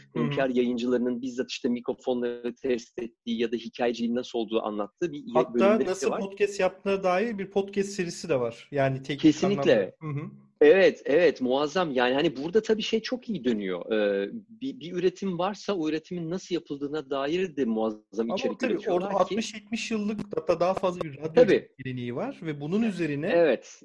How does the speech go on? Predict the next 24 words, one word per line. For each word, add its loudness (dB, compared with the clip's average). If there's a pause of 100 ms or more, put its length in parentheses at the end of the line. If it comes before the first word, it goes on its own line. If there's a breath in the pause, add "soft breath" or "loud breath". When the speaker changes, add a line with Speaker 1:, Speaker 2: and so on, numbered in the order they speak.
(100)
Speaker 1:
e, -2
podcast'i -4
oturmuş -4
durumda. -6
Sonuçta -6
hani -6
podcast -8
deyince -2
aklımıza -4
ilk -10 (380 soft breath)
Apple -6
Podcast -6
gelirdi -6
eskiden. -10
Bütün -10
veri -2
tabanı -4
neredeyse -8
oradaydı. -4
Bu -18
Spotify -2
Speaker 2:
Doğru. -6
Speaker 1:
bu -12
kadar -4